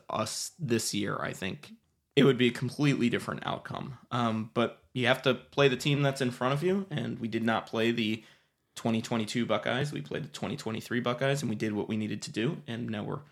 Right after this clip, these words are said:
two games away from a national championship and running the, the best, the best winning streak and the first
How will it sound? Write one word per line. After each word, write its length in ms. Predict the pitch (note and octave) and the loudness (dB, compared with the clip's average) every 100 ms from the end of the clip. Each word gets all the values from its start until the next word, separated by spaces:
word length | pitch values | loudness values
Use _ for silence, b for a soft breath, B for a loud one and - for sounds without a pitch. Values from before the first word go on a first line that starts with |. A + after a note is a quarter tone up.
| b b - | b b 0
two 160 | C3 | 2
games 320 | A#2+ A2 A2+ | 4 2 2
away 220 | G#2+ G#2 G#2 | 0 0 0
from 200 | - A2 | -2 -2
a 220 | G#2+ A#2 | -4 -4
national 400 | A#2 A2 G#2+ A2+ | -2 0 -2 -8
championship 760 | A2 A2+ A2+ G#2+ A2 - B2+ - | -4 -4 -2 -2 -2 0 -2 0
and 160 | A2 - b b b b _ | -6 -6 b b b b _
running 360 | B2+ C#3 C3 B2 | 6 6 8 6
the, 280 | A2 G#2+ A2+ | 4 0 -4
the 200 | B2 A2 | -4 0
best, 420 | B2 B2 - - - - _ _ | 4 4 4 -8 -14 -20 _ _
the 220 | A#2+ B2 | -4 -4
best 520 | B2 C3+ C#3+ - - | 2 0 0 -6 -6
winning 260 | C#3+ D3+ D3+ | 2 4 4
streak 340 | D3 D#3+ D3+ C3+ | 2 2 2 2
and 140 | B2+ | 2
the 80 | A#2+ | 2
first 520 | - - D3+ D3 - | 0 2 2 2 -8